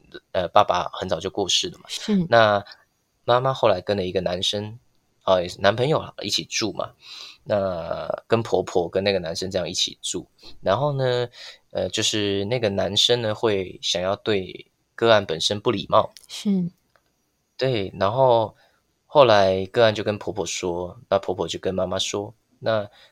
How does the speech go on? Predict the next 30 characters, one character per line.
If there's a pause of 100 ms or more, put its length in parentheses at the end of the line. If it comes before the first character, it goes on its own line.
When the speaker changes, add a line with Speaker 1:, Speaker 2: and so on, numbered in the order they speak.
Speaker 1:
个
案
以
为，
或
是
个
案
觉
得
妈
妈
应
该
会
离
开
这
个
男
生。 (1080)
Speaker 2:
会。
Speaker 1:
但
是
呢， (540)
没
有。
Speaker 2:
嗯， (220)
嗯。 (440)
Speaker 1:
对，